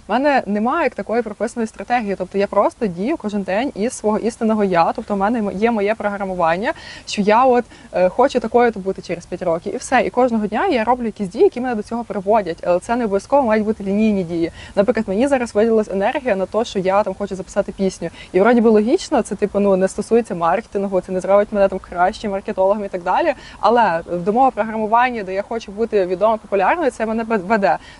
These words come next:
Тому що, наприклад, я запишу пісню, я її закину в інсту, вона, наприклад, залетить трек, під-, буде підписуватися аудиторія, я стану ще більш відоміша.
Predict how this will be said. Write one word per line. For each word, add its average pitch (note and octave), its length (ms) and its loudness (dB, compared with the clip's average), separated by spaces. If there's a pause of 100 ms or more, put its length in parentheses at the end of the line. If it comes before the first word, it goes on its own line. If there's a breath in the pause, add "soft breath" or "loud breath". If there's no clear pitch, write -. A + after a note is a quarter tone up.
Тому A#3+ 180 4
що, A3 140 -8
наприклад, F#3+ 260 -2
я G#3+ 140 2
запишу B3+ 320 -6
пісню, F#3 340 -6
я F3+ 60 0
її A3 100 4
закину A3 340 0
в - 20 -4
інсту, G#3+ 300 -2
вона, F#3 160 0
наприклад, G3+ 300 -2
залетить A3 420 2
трек, G3 420 -2
під-, F#3+ 140 -8
буде G#3 160 0
підписуватися A3+ 580 -2
аудиторія, G#3+ 460 2
я F#3+ 60 4
стану G#3 240 -4
ще A3 180 -4
більш A3 180 -6
відоміша. F#3+ 460 -2